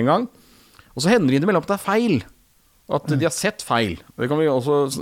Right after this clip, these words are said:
Speaker 1: snakke mye om, men
Speaker 2: Jeg kan
Speaker 1: det,
Speaker 2: godt
Speaker 1: men
Speaker 2: snakke om det
Speaker 1: innimellom,
Speaker 2: nå, men
Speaker 1: ikke
Speaker 2: ja.
Speaker 1: sant? Ja,
Speaker 2: Ja.
Speaker 1: det kan vi snakke mye om, fordi i utgangspunktet så, i mitt hode så, så er det liksom ikke så, det er ikke så himla viktig om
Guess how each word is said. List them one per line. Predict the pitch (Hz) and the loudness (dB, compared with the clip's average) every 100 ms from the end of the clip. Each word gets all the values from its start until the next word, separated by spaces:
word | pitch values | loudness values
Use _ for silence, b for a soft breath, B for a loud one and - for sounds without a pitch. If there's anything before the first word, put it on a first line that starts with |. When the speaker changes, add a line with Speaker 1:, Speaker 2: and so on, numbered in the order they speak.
| 139 | -4
Speaker 1:
snakke | 143 160 | -2 0
mye | 147 120 | 2 2
om, | 170 165 | 2 0
men | 160 160 b b b b b - | -2 -4 b b b b b -2
Speaker 2:
Jeg | 233 | 0
kan | 165 | 4
Speaker 1:
det, | |
Speaker 2:
godt | 175 | 4
Speaker 1:
men | 185 | 4
Speaker 2:
snakke | 220 165 | 2 2
om | |
det | 156 | 2
Speaker 1:
innimellom, | 151 - 240 | 4 4 2
Speaker 2:
nå, | 226 | 2
men | |
Speaker 1:
ikke | 202 | 2
Speaker 2:
ja. | 233 | 2
Speaker 1:
sant? | - | 2
Ja, | 196 247 214 | 0 0 0
Speaker 2:
Ja. | 254 | 0
Speaker 1:
det | 190 | 0
kan | 208 | 0
vi | 214 | 2
snakke | 208 190 | 2 2
mye | |
om, | 180 | 2
fordi | 208 180 220 B B B B _ - | 2 0 0 B B B B _ 2
i | 262 | 2
utgangspunktet | 131 104 113 180 | 2 -2 -2 -2
så, | 202 214 - | 2 2 2
i | 180 | 0
mitt | 180 - | 0 0
hode | 151 160 | -2 0
så, | 202 - _ _ _ _ _ _ _ | -2 -2 _ _ _ _ _ _ _
så | - | -4
er | - 123 117 | 0 0 2
det | 196 | 0
liksom | 202 196 | 0 -4
ikke | - 202 | -4 -4
så, | 214 196 165 147 - - - | -4 -6 -8 -10 -16 -12 -4
det | |
er | - - | -4 -2
ikke | 226 | -4
så | 269 302 - - - - - | -2 -4 -8 -18 -18 -16 -10
himla | - 247 220 170 196 214 | -2 2 4 4 2 0
viktig | 214 - 165 202 - | -4 -4 -2 0 0
om | 175 | -2